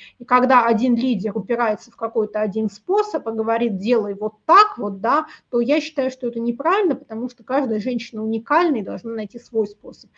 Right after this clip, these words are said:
Дышим своим маслом и ищем свои способы. Представляете, как исполняются ваши мечты,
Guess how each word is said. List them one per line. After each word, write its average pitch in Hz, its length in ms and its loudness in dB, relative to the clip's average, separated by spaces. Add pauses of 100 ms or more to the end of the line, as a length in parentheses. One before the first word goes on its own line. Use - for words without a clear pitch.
(200)
Дышим 220 640 -2
своим 214 400 -6
маслом 240 600 -2 (340)
и 294 340 2
ищем 254 380 -2
свои 220 480 -4
способы. 208 640 -10 (300)
Представляете, 285 680 2
как 220 180 -6
исполняются 240 640 -2
ваши 226 280 -4
мечты, 226 420 -8